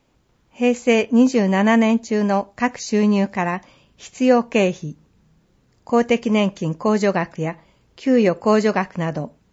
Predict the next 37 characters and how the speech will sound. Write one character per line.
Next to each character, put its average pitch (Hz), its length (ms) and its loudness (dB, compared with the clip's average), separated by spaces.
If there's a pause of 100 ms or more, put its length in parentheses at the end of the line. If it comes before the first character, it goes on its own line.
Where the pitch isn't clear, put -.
(200)
を - 220 -4 (200)
差 214 180 -2
し 220 160 -4
引 240 140 0
い 233 60 -2
た 202 120 0
所 190 160 -4
得 196 240 -4
の 170 120 -4
合 196 220 0
計 196 240 0
額 165 260 -8
で、 156 200 -12 (800)
申 254 300 2
告 254 280 0
分 233 200 6
離 240 140 0
課 233 180 0
税 185 220 0
の 160 320 -6
所 - 160 -8
得 233 240 -2
金 220 240 -2
額 180 280 -6
や 160 180 -6 (1040)
山 240 300 2
林 240 220 4
所 208 120 -4
得 226 240 0
金 226 200 2
額 202 300 -2
を 202 60 0
含 208 260 -2
み 202 100 4
ま 190 140 0
す - 160 -16
が、 160 160 -8